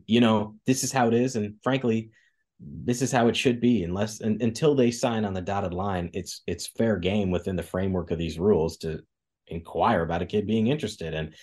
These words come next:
it's up to the kid to decide whether he wants to stick with a school. And plenty of guys Wisconsin has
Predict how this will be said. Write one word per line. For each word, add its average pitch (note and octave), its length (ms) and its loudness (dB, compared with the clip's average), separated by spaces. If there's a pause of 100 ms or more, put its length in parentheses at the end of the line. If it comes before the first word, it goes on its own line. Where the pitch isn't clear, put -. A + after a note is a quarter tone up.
(180)
it's - 100 0
up C#3 120 0
to C3 60 0
the G#2 100 2
kid - 260 2
to G2 80 2
decide F#2 420 0
whether E2+ 220 2
he D#2+ 60 -2
wants E2+ 220 -4
to D#2+ 80 -8
stick - 300 -6
with E2+ 140 -6
a E2 40 -8
school. A2+ 400 0
And G2 100 -6 (420)
plenty D#3 260 4
of B2 60 4
guys B2 300 4
Wisconsin A2 580 -2
has F#2 280 -8